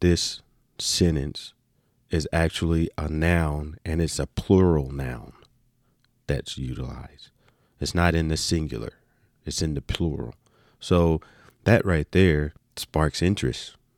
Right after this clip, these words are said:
for me. So it's like, okay, if God is in the plural and it's utilized in the plural here, does that give a hint of the triune, of the Trinity God, the Father, the Son, and the Holy Spirit?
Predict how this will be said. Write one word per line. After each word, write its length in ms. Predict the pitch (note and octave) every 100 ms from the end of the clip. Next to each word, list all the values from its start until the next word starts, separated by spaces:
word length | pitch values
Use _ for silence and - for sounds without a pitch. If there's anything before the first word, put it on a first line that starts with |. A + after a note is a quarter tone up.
| _
for 180 | - C#2+
me. 240 | C2 C2 - _ -
So 200 | F2 E2
it's 220 | E2 -
like, 240 | D#2 D2
okay, 340 | F#2 - E2 D#2
if 240 | D2+ -
God 300 | E2+ F#2 G2
is 160 | E2 D#2
in 180 | D#2+ D2+
the 120 | C#2 _ _
plural 640 | - - G2+ G#2 D#2 D2 D2+ _ _ _ _ _ _ _ -
and 120 | E2+
it's 160 | D2+ F2
utilized 640 | G#2+ G2+ D2+ D2+ D2 -
in 100 | C#2+
the 100 | C#2+
plural 560 | - - D#2 D2+ D#2 D2 -
here, 520 | G#2 G#2 D#2 C#2 D#2+ _ _ -
does 160 | E2 D#2
that 240 | F2 D#2
give 220 | - E2
a 60 | D2
hint 520 | C#2 F2 F#2 F#2+ - -
of 220 | E2 D2+ C#2+
the 220 | C#2+ C#2+ _ _ _ _ _ _ -
triune, 720 | - F2 E2 E2+ F#2 G#2+ A2
of 180 | D2+ C#2+
the 80 | D2+
Trinity 500 | - F2 F#2 F#2 G#2
God, 460 | E2 F2 G2+ A#2 - _ _ _ _ _ _ _ _ _
the 80 | D2
Father, 520 | - E2 E2+ F2+ F#2 -
the 100 | D#2+
Son, 420 | - E2+ F2+ G2+ G2 -
and 120 | D#2
the 60 | C#2+
Holy 240 | D#2+ E2+
Spirit? 440 | E2+ - F2 G2